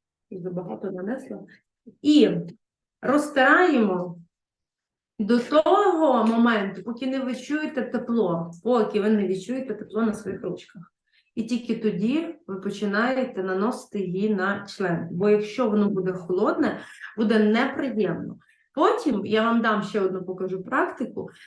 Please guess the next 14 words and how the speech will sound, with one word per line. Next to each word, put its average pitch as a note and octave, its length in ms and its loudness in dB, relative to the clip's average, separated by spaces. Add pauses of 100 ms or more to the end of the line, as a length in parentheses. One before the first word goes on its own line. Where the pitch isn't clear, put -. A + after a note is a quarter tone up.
(160)
е, F#3 160 -2
де, B3 380 4
е, G#3 260 4
треба, A3+ 360 2
тобто F3+ 200 -4
є A#3 140 0
два A#3 140 2
варіанти. F3+ 560 -2
Ну, C4+ 120 0
навіть B3+ 200 0
не B3 80 2
потім, A#3 300 0
зараз F#3+ 320 -2
покажу. F3 340 -12